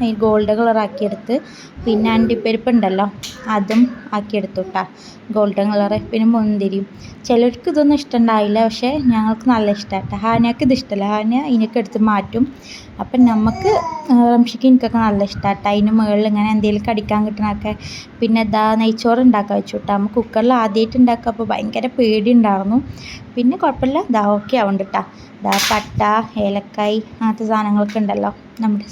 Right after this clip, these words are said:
സുഗന്ധ വ്യഞ്ജനങ്ങൾ, അതൊക്കെ ഇതാ നെയ്യിലിട്ട് കൊടുത്ത് അത് നന്നായി ഒന്ന് അതിൻ്റെ ഒരു, ആ, നന്നായി ഒന്ന് വാട്ടിയെടുത്തില്ല അങ്ങനെ. പിന്നെ ക്യാരറ്റും, കുറച്ച് ക്യാരറ്റും ഇത്തിരി വലിയുള്ളിയൊക്കെ ആട്ടോ നമ്മളിട്ടത്. അതൊക്കെ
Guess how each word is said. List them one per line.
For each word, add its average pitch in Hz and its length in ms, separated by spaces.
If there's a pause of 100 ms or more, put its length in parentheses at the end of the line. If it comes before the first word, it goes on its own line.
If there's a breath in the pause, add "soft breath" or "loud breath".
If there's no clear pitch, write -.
സുഗന്ധ 233 380 (100)
വ്യഞ്ജനങ്ങൾ, 226 500 (160)
അതൊക്കെ 247 380
ഇതാ 285 140 (520 loud breath)
നെയ്യിലിട്ട് 233 480
കൊടുത്ത് 208 420
അത് 226 140
നന്നായി 208 380
ഒന്ന് 233 180
അതിൻ്റെ 226 300
ഒരു, 262 100 (480)
ആ, - 20 (220)
നന്നായി 262 260
ഒന്ന് 294 160
വാട്ടിയെടുത്തില്ല 190 480
അങ്ങനെ. 180 160 (500 loud breath)
പിന്നെ 262 160 (140)
ക്യാരറ്റും, 247 560 (360)
കുറച്ച് - 560 (300)
ക്യാരറ്റും 220 400 (320)
ഇത്തിരി 339 200 (300)
വലിയുള്ളിയൊക്കെ 202 580
ആട്ടോ 190 160
നമ്മളിട്ടത്. 202 560 (600 loud breath)
അതൊക്കെ 214 280